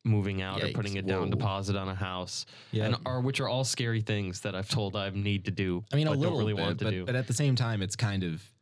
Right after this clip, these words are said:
Speaker 2: I'm, I'm the kind of person that's, and I, this probably results from just my upbringing and kind of being a millennial. I've learned how to kind of live humbly, live
Speaker 1: Yeah.
Speaker 2: very, like, modestly and
Speaker 1: Mm-hmm.
Speaker 2: simply. And, like, I'm not an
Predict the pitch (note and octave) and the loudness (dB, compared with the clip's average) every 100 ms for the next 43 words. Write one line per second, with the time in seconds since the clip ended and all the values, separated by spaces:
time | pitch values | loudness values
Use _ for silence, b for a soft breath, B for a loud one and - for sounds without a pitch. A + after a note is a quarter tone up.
0 | _ A2 A#2 A#2 C3+ C3+ B2 A2 A2 G2 | _ -2 0 2 2 2 0 0 0 2
1 | G2 F#2+ - - - - A2+ F#2+ - - | 2 0 -2 -6 -6 0 2 2 -2 -8
2 | - B2+ - B2 A2 G2 G2 E2 F2+ G2 | -2 -2 0 -2 0 0 2 2 2 0
3 | F#2 - G2+ F2 E2+ - E2 D2 G2+ F#2+ | -2 -2 -2 -2 0 -2 -2 -4 -2 0
4 | F#2 F2+ F2 E2+ D2 D2+ - D#2 D2+ D2 | 2 2 0 -2 -2 -6 -4 -4 -2 -4
5 | - _ - F#2 F2 E2+ D#2+ C#2 F2 F2 | -10 _ -6 -2 0 0 -2 -2 -2 0
6 | D#2 E2+ B B B B B - A2+ F#2+ | -2 -4 B B B B B -2 0 2
7 | G2+ G2+ F#2+ F#2 F#2+ F#2 D#2+ E2 F2+ F2 | 4 4 4 2 0 0 0 2 2 0
8 | - - - - - G2+ A2 A#2 B2 A#2+ | -6 -16 -20 -16 -6 -2 2 2 2 2
9 | A2+ - G2 F#2+ F2+ G2+ F#2+ F#2+ E2+ C#2 | 0 -2 0 2 0 0 2 2 0 -2
10 | - F2 F#2+ F#2+ - F#2+ F2+ D#2 B2 B2 | -2 -2 0 -2 -2 0 0 2 2 4
11 | F#2+ A2 G2+ G2+ G2+ B B B B F#2 | 2 2 4 2 2 B B B B -4
12 | F2 D#2+ E2 F#2+ G2 E2+ D2+ | -2 -2 -2 0 0 0 -4